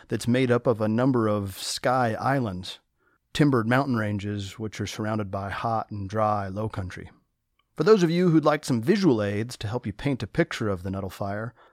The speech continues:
the aspen stand, the slop over, drop point twenty, and helospots H four and H six,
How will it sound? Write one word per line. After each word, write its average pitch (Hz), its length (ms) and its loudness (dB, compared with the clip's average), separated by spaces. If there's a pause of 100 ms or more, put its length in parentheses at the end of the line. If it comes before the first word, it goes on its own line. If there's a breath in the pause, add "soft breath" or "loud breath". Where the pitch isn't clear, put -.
(220 soft breath)
the 104 100 2
aspen 120 360 2
stand, 117 580 -4
the 101 100 -8
slop 117 380 -4
over, 113 560 0
drop 139 180 0
point - 260 -2
twenty, 123 460 -2
and 101 160 -4
helospots 110 920 -2
H 123 180 -2
four 120 380 0
and 107 100 -2
H 117 240 -2
six, - 380 0